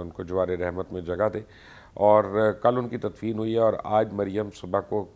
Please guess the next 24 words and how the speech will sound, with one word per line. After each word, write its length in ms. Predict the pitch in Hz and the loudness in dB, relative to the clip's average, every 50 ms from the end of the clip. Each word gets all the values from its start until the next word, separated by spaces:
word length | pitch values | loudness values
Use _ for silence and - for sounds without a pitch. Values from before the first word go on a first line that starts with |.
| - | -12
ग्यारह, 300 | 87 - 101 98 98 101 | -6 -2 0 0 2 0
साढ़े 280 | 101 - - 98 98 98 | 0 -2 -2 -2 -2 -4
ग्यारह 300 | 87 95 95 92 98 98 | -4 -6 -8 -6 -6 -6
के 120 | 90 101 | -6 -8
करीब 300 | 87 90 90 98 98 92 | -8 -8 -6 -8 -6 -6
लाहौर 280 | 95 90 82 87 92 90 | -6 -6 -4 -4 -4 -4
से 240 | - - 107 101 101 | -6 -8 -8 -8 -8
निकल 440 | - - - - 98 107 - 104 95 | -8 -12 -12 -8 -6 -4 -4 -4 -6
चुकी 260 | - - 87 87 87 | -8 -12 -16 -14 -12
हैं 80 | 87 87 | -10 -10
मुल्तान 400 | 85 85 85 82 - 90 87 87 | -10 -10 -10 -10 -12 -12 -12 -14
के 200 | 82 82 95 92 | -14 -14 -16 -16
लिए। 240 | 87 87 87 82 85 _ - - - - - - - - - - - - - - - - | -14 -14 -14 -16 -18 _ -20 -20 -20 -20 -20 -20 -20 -20 -20 -20 -20 -20 -20 -20 -8 0
तो 140 | - 113 - | 2 2 2
इसका 320 | - 127 117 - - 131 | 2 0 0 2 2 2
मतलब 260 | 120 117 104 - 127 123 | 2 2 0 0 0 0
है 60 | 131 | 0
कि 140 | - - 127 | 0 -2 -6
फैमिली 520 | - - - 113 110 110 113 120 135 131 | -4 0 2 4 4 4 2 0 -2 -2
ने 240 | 117 117 120 120 113 | 0 0 0 0 0
अपनी 380 | - 107 98 - - 110 110 | -2 -4 -6 -6 -6 -6 -6
सियासत 520 | 98 - - 110 101 95 90 - 120 107 - - | -6 -8 -8 -8 -8 -6 -6 -6 -6 -6 -6 -4
के 60 | - 110 | -2 -2
अंदर 400 | 107 95 92 92 110 110 98 | 0 0 0 0 0 -2 -2